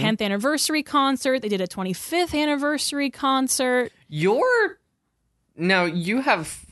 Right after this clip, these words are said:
Speaker 2: personal connections to the touring company, don't
Speaker 1: I
Speaker 2: you?
Speaker 1: do. I have personal connections to this musical in general, yes. Um, specifically the touring production. My uncle, my dad's little brother,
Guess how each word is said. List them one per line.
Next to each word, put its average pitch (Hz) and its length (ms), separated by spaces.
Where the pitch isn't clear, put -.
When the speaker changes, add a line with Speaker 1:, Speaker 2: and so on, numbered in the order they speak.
Speaker 2:
personal 180 380
connections 151 540
to 117 280
the - 60
touring 123 340
company, 110 560
don't 185 160
Speaker 1:
I 233 120
Speaker 2:
you? 220 240
Speaker 1:
do. 320 360
I 240 140
have 269 220
personal 262 400
connections 220 680
to 240 100
this 208 240
musical 196 880
in 190 260
general, 196 640
yes. - 600
Um, 202 540
specifically 262 720
the 254 100
touring 233 400
production. 196 680
My 202 720
uncle, 208 600
my 202 180
dad's 214 520
little 208 260
brother, 190 500